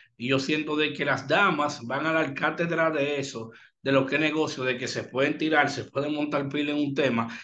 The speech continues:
y pueden estar juntas en el video y no hay por qué quillarse. De verdad que sí, este proyecto viene buenísimo. Así que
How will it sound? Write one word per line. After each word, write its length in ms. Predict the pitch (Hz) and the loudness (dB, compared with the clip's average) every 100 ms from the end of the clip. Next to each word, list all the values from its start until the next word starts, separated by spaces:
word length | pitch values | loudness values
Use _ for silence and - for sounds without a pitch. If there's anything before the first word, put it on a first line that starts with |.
| - | -2
y 140 | 139 | 0
pueden 320 | 143 151 165 | 2 4 6
estar 180 | 175 170 | 6 2
juntas 280 | 160 156 156 | 2 0 2
en 80 | 160 | 2
el 100 | 165 | 4
video 500 | 175 175 139 131 135 - - | 4 6 4 2 -2 -8 -10
y 200 | 123 135 | 0 2
no 340 | 143 156 151 | 4 4 4
hay 200 | 151 143 | 2 0
por 160 | 135 135 | -2 0
qué 180 | 139 135 | 0 -2
quillarse. 500 | 107 104 104 - 117 | -4 -2 -2 -2 0
De 140 | 120 | 2
verdad 340 | 117 120 139 | 2 2 0
que 140 | 135 113 | 0 -4
sí, 180 | 117 127 | -2 -2
este 220 | 135 151 | 0 -4
proyecto 480 | 143 143 139 139 135 | -4 -2 -2 -2 0
viene 200 | 135 135 | 0 0
buenísimo. 800 | 131 151 262 285 - 247 247 - - _ | 0 0 0 0 -2 0 -2 -4 -16 _
Así 400 | 113 - 139 135 | -4 -2 -2 0
que 400 | 156 143 117 - | 2 2 2 -6